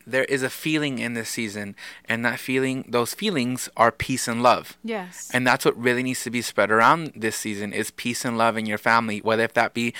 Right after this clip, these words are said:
Speaker 1: making up with a family member, uh, two siblings making up and, and, and loving each other, or, or fixing something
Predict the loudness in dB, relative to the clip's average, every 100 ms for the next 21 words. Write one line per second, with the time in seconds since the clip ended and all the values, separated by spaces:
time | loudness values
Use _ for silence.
0 | -12 -8 -4 -4 -2 0 0 0 _ _
1 | _ _ _ _ _ -4 -4 2 4 6
2 | 4 0 0 4 4 2 -6 -2 4 6
3 | 6 4 -2 0 0 0 0 -4 -4 -4
4 | -4 2 2 2 0 -4 -4 -4 -4 -6
5 | -6 -2 -2 -2 -4 -2 -2 2 2 2
6 | 2 0 0 -4 -2 -4 -4 -6 -4 -4
7 | -2 -4